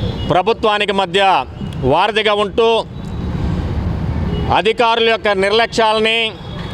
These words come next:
రాజకీయ నాయకుల యొక్క తప్పిదాలని ప్రజలకు చేరవేస్తున్నటువంటి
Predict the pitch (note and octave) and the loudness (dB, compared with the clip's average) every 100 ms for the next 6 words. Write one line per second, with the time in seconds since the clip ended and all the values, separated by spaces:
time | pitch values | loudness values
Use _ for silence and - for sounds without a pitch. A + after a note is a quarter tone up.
0 | - - - A#2+ F#3 A3+ A3+ A#3+ A#3 A3 | -4 -4 0 2 2 2 2 2 2 2
1 | A3 A3 A3 G3+ G#3 G3 G3 A#3 A#3+ A#3 | 2 2 2 2 0 0 0 2 4 4
2 | A3+ A3 D#3+ - - - - - - - | 2 0 -2 -6 -14 -12 -8 -6 -4 -4
3 | - E3 G#3+ B3 A#3 A3 G#3+ A#3 A#3+ A#3 | 0 0 2 2 2 2 2 4 2 2
4 | A#3 A3+ A3+ A3 A3 G#3+ A3 F3+ | 2 0 2 0 0 2 2 0